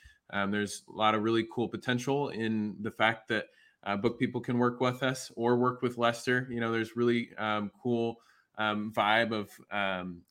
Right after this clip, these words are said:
collaboration as opposed to com-, competition in the, the solar industry. Um, and I learned so much from you, Lester, and I'm bringing it to,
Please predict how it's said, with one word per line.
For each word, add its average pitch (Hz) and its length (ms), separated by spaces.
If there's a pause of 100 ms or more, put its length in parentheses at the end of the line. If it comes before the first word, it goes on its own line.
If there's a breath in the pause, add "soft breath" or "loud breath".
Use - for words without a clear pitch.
collaboration 113 720
as 107 100
opposed 110 300
to 110 80
com-, - 320
competition 120 840
in 120 180
the, 120 320
the 120 140
solar 123 340
industry. 127 460 (600 loud breath)
Um, 98 540
and 101 300
I 104 100
learned 117 320
so 127 200
much 131 240
from 117 160
you, 127 180
Lester, 127 500
and 110 120
I'm 107 160
bringing 117 260
it 117 200
to, 110 360